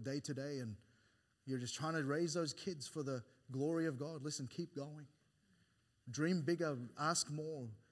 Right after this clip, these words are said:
surrender them and, and seek more. Go through the hardship, go through all of that, and then you'll see, you'll see. You'll see God do something tremendous in your life. You know, he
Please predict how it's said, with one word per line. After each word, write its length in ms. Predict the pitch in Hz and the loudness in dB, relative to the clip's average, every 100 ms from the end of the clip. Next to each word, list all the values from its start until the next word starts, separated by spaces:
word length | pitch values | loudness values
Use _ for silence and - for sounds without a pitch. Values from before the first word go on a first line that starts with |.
| _ _ | _ _
surrender 440 | - 147 160 185 | -2 2 4 4
them 440 | 156 160 165 139 127 | 4 2 2 0 -2
and, 160 | 139 139 | -4 -4
and 140 | 143 | 2
seek 360 | - - 175 165 | 4 6 6 2
more. 200 | 156 151 | 0 2
Go 200 | 143 165 | 4 2
through 220 | 165 180 | 2 0
the 60 | 160 | 0
hardship, 520 | 135 131 117 131 110 | -2 -4 -4 -6 -4
go 120 | 147 | -2
through 200 | 175 165 | -2 0
all 220 | 151 156 165 | 2 2 2
of 100 | 139 | 0
that, 220 | 135 131 - _ _ _ _ _ - | -2 -6 -12 _ _ _ _ _ -10
and 160 | 135 139 | -4 0
then 140 | 135 | 0
you'll 160 | 139 147 | 0 0
see, 260 | - 147 117 | 0 -2 -4
you'll 120 | 123 | -6
see. 240 | 113 - 98 - _ _ _ _ _ _ _ _ _ | -4 -4 -6 -12 _ _ _ _ _ _ _ _ _
You'll 120 | 127 | -4
see 240 | 113 139 123 - - | -2 -2 -2 -6 -6
God 220 | 131 120 | -4 -2
do 100 | 117 | -2
something 480 | 110 131 127 123 117 104 - - | -2 -4 -4 -4 -4 -8 -16 -12
tremendous 540 | 127 110 123 120 113 | -6 -4 -2 -2 -2
in 80 | 110 | -4
your 140 | 110 | -4
life. 340 | 110 107 104 - | -4 -6 -6 -6
You 60 | |
know, 100 | 135 | -4
he 220 | 131 127 | -4 -4